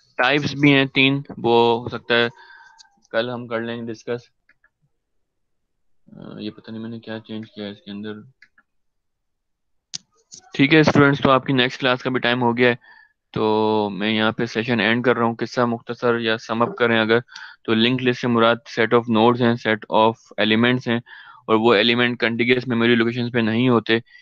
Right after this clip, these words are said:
इसी वजह से हमें एक pointing element की ज़रूरत पड़ती है जो कि उन elements के दरमियान एक रिश्ता या एक link कायम कर दे।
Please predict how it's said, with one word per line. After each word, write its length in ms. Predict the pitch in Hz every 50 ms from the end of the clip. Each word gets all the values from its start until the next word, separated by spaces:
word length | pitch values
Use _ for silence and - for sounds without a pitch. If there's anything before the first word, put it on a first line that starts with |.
| _ _ -
इसी 200 | - 120 - 139
वजह 220 | 131 120 117 117 117
से 120 | 120 131
हमें 240 | 123 120 113 117 113
एक 100 | 113 - -
pointing 400 | 113 117 117 120 117 131 131 107
element 440 | 101 110 110 113 117 117 120 120 117
की 60 | 123
ज़रूरत 260 | 110 107 113 117 113 -
पड़ती 320 | 113 110 107 - 117 113
है 120 | 113 117 117 _ _ _ _ _ _ _ _ _ -
जो 120 | 120 117
कि 140 | 110 123 113
उन 260 | - 107 120 123 82
elements 500 | 80 107 113 113 117 120 123 123 123 127
के 100 | - 120
दरमियान 460 | 113 113 110 110 113 113 113 117 -
एक 240 | - 113 113 - -
रिश्ता 460 | 120 113 - - - 117 117 117 - -
या 160 | 113 110 104
एक 260 | 98 110 113 107 -
link 260 | 113 113 117 120 107
कायम 240 | - 107 107 107 107
कर 180 | - 101 92 92
दे। 160 | - 87